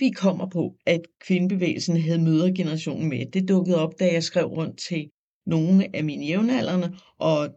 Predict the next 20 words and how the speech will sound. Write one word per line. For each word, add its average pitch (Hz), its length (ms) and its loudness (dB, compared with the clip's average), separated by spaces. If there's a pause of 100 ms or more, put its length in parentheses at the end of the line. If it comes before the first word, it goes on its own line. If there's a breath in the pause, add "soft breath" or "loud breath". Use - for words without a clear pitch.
du 190 120 4
er 180 40 4
en 170 140 0
af 180 100 0
dem, 180 200 2
som 180 180 -2
nævnte 208 440 4
det, 262 140 0 (440)
at 185 120 2 (100)
på 170 140 -2
Kvindefestivalen 185 1040 2
i - 180 -2
nitten 196 320 2
femoghalvfjerds 170 800 -2
i - 180 -4
Fælledparken, 190 680 0 (440)
øh, 180 80 4
der 170 380 4
var 180 160 0
der 202 180 0